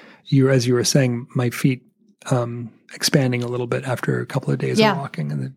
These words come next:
Speaker 1: the shoes are being, you know, the shoes, but the shoes were never that tight. It was always,
Speaker 2: Good.
Speaker 1: you know.
Speaker 2: And you, you wore trail, I, I think we should
Speaker 1: I
Speaker 2: mention
Speaker 1: wore
Speaker 2: that. You wore
Speaker 1: trail
Speaker 2: trail
Speaker 1: runners.
Speaker 2: runners. You happy with that? Or do you wish that you had had more,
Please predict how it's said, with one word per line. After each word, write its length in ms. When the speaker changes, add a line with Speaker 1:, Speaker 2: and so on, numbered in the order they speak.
Speaker 1:
the 120
shoes 320
are 80
being, 320
you 60
know, 40
the 80
shoes, 280
but 140
the 60
shoes 220
were 80
never 160
that 220
tight. 260
It 60
was 120
always, 440
Speaker 2:
Good. 180
Speaker 1:
you 120
know. 100
Speaker 2:
And 120
you, 220
you 160
wore 220
trail, 260
I, 260
I 140
think 300
we 100
should 140
Speaker 1:
I 60
Speaker 2:
mention 120
Speaker 1:
wore 100
Speaker 2:
that. 160
You 100
wore 160
Speaker 1:
trail 100
Speaker 2:
trail 180
Speaker 1:
runners. 140
Speaker 2:
runners. 340
You 100
happy 300
with 140
that? 200
Or 120
do 100
you 140
wish 220
that 120
you 140
had 100
had 240
more, 380